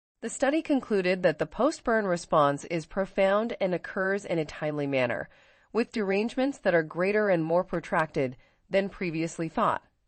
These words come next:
The study highlights the importance of addressing the hypermetabolic response, inflammation, hormonal changes, and organ dysfunction in order to improve outcomes for severely burned patients.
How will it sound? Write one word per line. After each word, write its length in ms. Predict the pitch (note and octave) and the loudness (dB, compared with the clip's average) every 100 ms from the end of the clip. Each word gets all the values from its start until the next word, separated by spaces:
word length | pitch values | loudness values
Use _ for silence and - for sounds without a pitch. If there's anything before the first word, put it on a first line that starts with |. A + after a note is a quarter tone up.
| _ _ _ _ _ | _ _ _ _ _
The 100 | A3+ | -8
study 320 | - C4+ D4 | -4 -2 -2
highlights 520 | D#4+ B3 A3 G3+ G3+ - | -4 -4 0 2 0 -4
the 140 | F#3 | -4
importance 580 | E3 E3 F#3+ F#3+ F3 - | -4 -4 -6 -4 -6 -4
of 140 | D3 | -4
addressing 580 | D3+ E3 D#3+ E3 E3+ D#3 | -2 2 0 2 -2 -2
the 80 | D3+ | -4
hypermetabolic 1040 | - E3+ E3+ F3 D#3 D3 C3 C3 C3 C3 | -4 -6 -2 0 2 2 2 2 2 -2
response, 560 | C3 - C3+ B2 B2+ - - - _ | -8 -4 0 0 0 -10 -20 -20 _
inflammation, 800 | G3+ G#3 F#3+ E3 F3 - C3 B2+ - _ _ | -2 0 0 2 0 0 0 -2 -10 _ _
hormonal 380 | A#3 C4+ D4 B3 | 0 4 4 2
changes, 600 | - G#3 G3 G3 G#3 - _ _ _ _ _ _ _ | 0 -4 -2 -2 -4 -8 _ _ _ _ _ _ _
and 160 | G3 F#3+ | 2 2
organ 380 | - A3 C#4+ D4 | 4 2 4 2
dysfunction 720 | A3 - E3+ E3+ - C3 C3 | 2 0 -2 0 0 2 0
in 160 | - F#3+ | -2 -2
order 320 | G3 A#3 D4 | 0 2 0
to 220 | D4 C4 | -2 -2
improve 440 | G3 F3+ - F#3 F3 | -2 -4 -4 -4 -2
outcomes 600 | D#3+ F#3+ - D3+ C3 C3+ - _ _ | 0 0 2 -2 -2 -4 -12 _ _
for 160 | - F#3+ | -4 -4
severely 600 | - E3+ D#3+ F#3+ G#3+ A#3 | -2 -6 -4 -2 0 -2
burned 340 | F#3 C#3+ C3 - | 0 0 0 -2
patients. 560 | C#3+ C3 A#2+ - - | -6 -4 -6 -8 -18